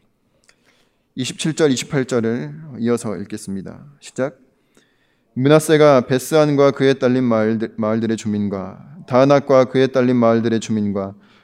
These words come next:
돌과 그에 딸린 마을들의 주민과 이블르암과 그에 딸린 마을들의 주민과 무기또와 그에 딸린 마을들의 주민들을 쫓아내지 못하매 가나안 족속이 결심하고 그 땅에 거주하였더니 이스라엘이 강성한 후에야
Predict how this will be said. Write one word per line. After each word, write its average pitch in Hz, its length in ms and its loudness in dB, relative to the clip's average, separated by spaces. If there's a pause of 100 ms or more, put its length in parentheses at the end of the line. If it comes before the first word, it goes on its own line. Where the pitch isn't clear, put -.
(160)
돌과 151 400 4
그에 151 220 2
딸린 143 340 0
마을들의 120 460 0
주민과 104 680 -4
이블르암과 123 760 2
그에 120 240 -2
딸린 117 280 -2
마을들의 110 480 -2
주민과 101 540 -6 (340)
무기또와 147 540 2
그에 143 220 2
딸린 135 280 0
마을들의 120 440 0
주민들을 113 440 -4
쫓아내지 135 520 -6
못하매 101 500 -6 (480)
가나안 151 320 4
족속이 147 380 -2
결심하고 131 640 -2
그 127 160 -6
땅에 131 240 -2
거주하였더니 110 760 -4 (340)
이스라엘이 131 500 0
강성한 160 460 -2
후에야 127 580 -4